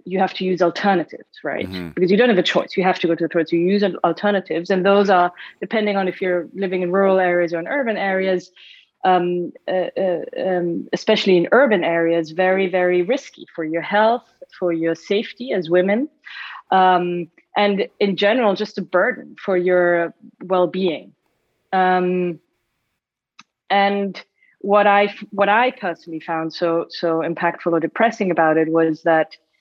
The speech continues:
Speaker 1: I felt that that is something that should be provided, you know, it should be provided by the government to,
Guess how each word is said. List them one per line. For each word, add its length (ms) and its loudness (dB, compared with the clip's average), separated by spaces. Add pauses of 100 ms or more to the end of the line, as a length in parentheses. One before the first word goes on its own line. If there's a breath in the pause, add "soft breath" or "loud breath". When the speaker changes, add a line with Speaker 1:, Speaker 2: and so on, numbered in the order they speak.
(220)
Speaker 1:
I 100 0
felt 260 2
that 140 -2
that 120 0
is 140 -4
something 260 -6
that 140 0
should 220 -4
be 100 -4
provided, 800 2 (1700)
you 200 -2
know, 180 0
it 120 -4
should 200 2
be 120 0
provided 440 0
by 120 0
the 100 -2
government 520 -6
to, 200 -8